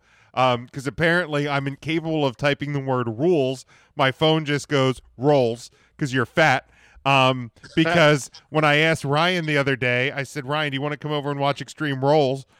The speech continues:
Speaker 1: Um, I was like, "Well, there's our episode title." And then last night, um, when I'm typing out the, uh, the, the, the show, like, advertisements,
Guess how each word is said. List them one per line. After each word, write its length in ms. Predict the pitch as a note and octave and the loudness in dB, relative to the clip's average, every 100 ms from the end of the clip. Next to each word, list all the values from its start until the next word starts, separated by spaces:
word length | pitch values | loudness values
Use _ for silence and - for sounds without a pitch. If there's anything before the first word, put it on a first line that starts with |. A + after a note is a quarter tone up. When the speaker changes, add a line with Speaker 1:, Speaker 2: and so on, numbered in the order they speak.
| _ - | _ -4
Speaker 1:
Um, 460 | B2 B2 A#2+ A#2+ A#2 _ - | 0 0 -2 -6 -16 _ -4
I 60 | C3+ | -2
was 120 | A#2+ | 0
like, 140 | C#3 C3 | -2 -2
"Well, 100 | C3+ | 0
there's 240 | C#3+ E3+ | 0 0
our 120 | D3 B2 | 0 -2
episode 400 | A2 A2+ A#2 G2+ | -4 -6 -6 -4
title." 380 | A2 A2+ B2+ D3 _ | -4 -2 -4 -8 _
And 160 | - C#3+ | -8 -2
then 300 | D3 C#3+ C#3 - _ - | 0 -2 -4 -14 _ -2
last 300 | D#3+ D#3 - | 0 0 0
night, 380 | F3 E3+ D#3 - _ _ - | 0 0 -2 -8 _ _ 0
um, 480 | C#3 C#3+ C#3+ C#3+ D3 | 2 4 2 -2 -4
when 160 | D3 | -2
I'm 140 | C#3+ C3+ | -2 -2
typing 480 | D3+ D3+ D#3+ D3 | -2 0 -2 -4
out 320 | C#3+ C#3+ C#3+ - - | -2 0 -2 -4 -8
the, 380 | C3 C3+ C3 C3 | -4 -2 -2 -2
uh, 280 | B2+ B2+ B2 A#2 | -2 -2 -6 -10
the, 240 | A2 B2 - G#2 | -6 -6 -6 -8
the, 180 | B2+ B2 | -8 -6
the 140 | A2+ | -8
show, 600 | B2 - D3+ D3+ D3+ D3 - _ _ _ | -6 -2 0 2 2 -2 -6 _ _ _
like, 180 | B2 B2+ | -6 -4
advertisements, 1120 | C#3 C#3+ C3 C#3 C3+ B2+ B2 A2 A#2 C3+ - | 0 0 0 -2 0 -2 -2 -4 -6 -8 -14